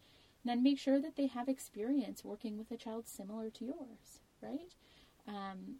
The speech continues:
I've worked in pediatrics from sixteen months to eighteen years, but if I'm asked to consult on a forty-year-old,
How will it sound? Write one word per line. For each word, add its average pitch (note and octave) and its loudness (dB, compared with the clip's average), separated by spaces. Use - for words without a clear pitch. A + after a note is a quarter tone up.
I've G#3 -2
worked G#3+ -2
in G3+ -6
pediatrics F#3 -6
from F#3 -10
sixteen - -8
months F#3+ -12
to - -10
eighteen G3 -10
years, A#3 2
but F#3+ -6
if G#3+ -6
I'm G#3 -2
asked G3+ -4
to C4+ -8
consult G#3+ -6
on G3 -8
a F3+ -8
forty-year-old, A#3 0